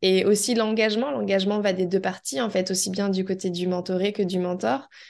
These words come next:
Mais c'est important de respecter le, le temps du mentor parce que, bah, ça reste du bénévolat, donc c'est sur votre propre temps. Vous pourriez faire plein d'autres choses à côté,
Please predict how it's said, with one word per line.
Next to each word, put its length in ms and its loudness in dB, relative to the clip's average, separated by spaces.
Mais 60 -4
c'est 160 -2
important 320 0
de 80 2
respecter 520 0
le, 220 4
le 200 2
temps 160 -2
du 180 0
mentor 480 0
parce 220 -4
que, 160 -4
bah, 200 0
ça 160 -2
reste 220 2
du 80 0
bénévolat, 560 2
donc 160 -2
c'est 100 -6
sur 220 -4
votre 160 0
propre 380 2
temps. 200 0
Vous 80 2
pourriez 300 4
faire 180 -4
plein 160 0
d'autres 220 -2
choses 220 2
à 80 4
côté, 420 2